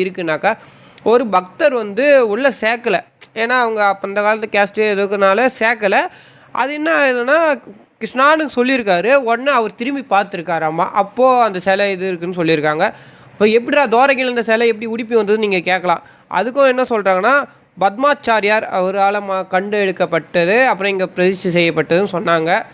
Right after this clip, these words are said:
ஆனா ரொம்ப ஃபேமஸான ஒரு கோவிலுங்க. கண்டிப்பா நீங்க ஒரு வாட்டி நீங்க வந்து பாருங்க.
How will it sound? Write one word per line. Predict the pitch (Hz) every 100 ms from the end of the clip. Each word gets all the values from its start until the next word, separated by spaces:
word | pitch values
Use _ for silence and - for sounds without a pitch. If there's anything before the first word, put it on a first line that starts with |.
| - - -
ஆனா | 214 254
ரொம்ப | 214 247 269
ஃபேமஸான | 226 220 220 220 226
ஒரு | 214 185
கோவிலுங்க. | 185 202 196 190
கண்டிப்பா | 196 196 226 247
நீங்க | 240 202
ஒரு | 185
வாட்டி | 214 220
நீங்க | 208 180
வந்து | 190 220
பாருங்க. | 220 180 208 202 180 202 226